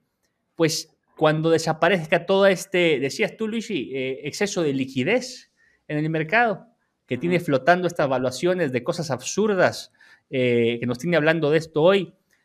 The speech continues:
Speaker 1: la tecnología o el principio se va a quedar, y yo pienso que ahí está el valor de estas cosas, en cómo evolucionamos al final y los vestigios de lo que fue dejaron una buena práctica, en el caso en particular del arte, de que el artista siga ganando con las reventas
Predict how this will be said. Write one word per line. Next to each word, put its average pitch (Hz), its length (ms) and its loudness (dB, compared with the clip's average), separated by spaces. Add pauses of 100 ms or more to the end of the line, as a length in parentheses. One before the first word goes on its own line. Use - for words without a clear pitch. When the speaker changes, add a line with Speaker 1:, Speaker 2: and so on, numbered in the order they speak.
(100)
Speaker 1:
la 139 200 -2
tecnología 156 480 -2
o 208 80 2
el 180 100 -4
principio 156 400 -4
se 165 140 -4
va 185 100 2
a 180 60 -4
quedar, 175 240 0
y 180 80 -2
yo 196 180 -4
pienso 196 420 -2
que 160 100 -4
ahí 180 80 0
está 165 200 -8
el 165 60 -6
valor 156 260 -6
de 151 60 -8
estas 139 220 -16
cosas, - 440 -18
en 117 80 -14
cómo 185 180 -8
evolucionamos 147 680 -4
al 117 100 -8
final 156 440 -4 (220)
y 127 120 -4
los 123 180 0
vestigios 147 640 -4
de 127 100 -4
lo 117 140 -4
que 113 100 -18
fue 190 400 -2 (380)
dejaron 165 540 2
una 160 140 0
buena 160 340 0
práctica, 113 800 -4
en 120 160 -10
el 117 240 -10
caso 180 280 4
en 143 60 -2
particular 131 400 -4
del 151 80 -4
arte, 175 320 -6
de 135 140 -4
que 143 60 -10
el 147 60 -2
artista 147 340 -8
siga 180 260 -6
ganando 139 440 -4
con 107 140 -10
las 107 100 -4
reventas 107 600 -8